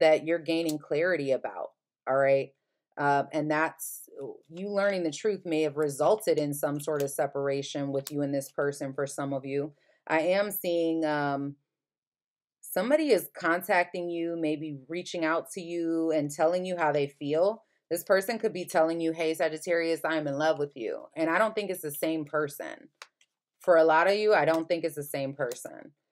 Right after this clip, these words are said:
Um, I feel like it's somebody else. I'm also feeling like somebody is avoiding having a conversation here, uh, not talking to you. You're not talking to them. Some of you wanna talk to this person,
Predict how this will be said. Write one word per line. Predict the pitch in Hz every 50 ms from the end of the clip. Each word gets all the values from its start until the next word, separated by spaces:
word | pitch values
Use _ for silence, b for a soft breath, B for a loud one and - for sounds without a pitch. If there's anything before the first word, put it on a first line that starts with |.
| _ _ _ _ _ _ _
Um, | - 156 147 143 143
I | 156 151
feel | 151 175 165
like | 165 151
it's | 156 151
somebody | - 165 156 151 147 139 123
else. | 131 123 82 - - - - - - _ _ _ _ _ _ _ _ _ _ _ _ _ _ _ _ _ _ _ _ _ _ _ _ _ _ _ _ _ _ _ _ _ _ _ - _ -
I'm | 160 165 175
also | 185 226 254 - 285 240 208
feeling | 208 - 180 175 170 165
like | 160 156 151 151
somebody | - 175 165 175 175 170 170 165
is | 156 143
avoiding | 151 127 135 147 151 160 160 160
having | 160 160 147 147 151 147
a | 143
conversation | 143 160 147 139 139 139 135 - 143 135 147 147 - 180 170
here, | 165 180 175 175 180 185 190 190 b b b b b b b b _ _ _ _ _
uh, | 156 156 156 151 147 143 139 123 - -
not | 110 147 160 160 165 170 -
talking | - - 147 151 151 - 185 185 185
to | 185 - 190
you. | 185 196 196
You're | 185 160 160
not | 160 156 156 156
talking | - 170 156 156 151 165 156 156
to | - 156
them. | 139 139 143 151 160 160 165 170 156 - _ _ _ _ _ _ _
Some | _ - - 214 240
of | 254 240
you | 226 202
wanna | 165 151 151 156 175 208
talk | 208 - 226 208 208 214 208 - - -
to | 226 202
this | 214 214 214 -
person, | - 233 220 220 214 214 - 214 214 220 214 214 220 202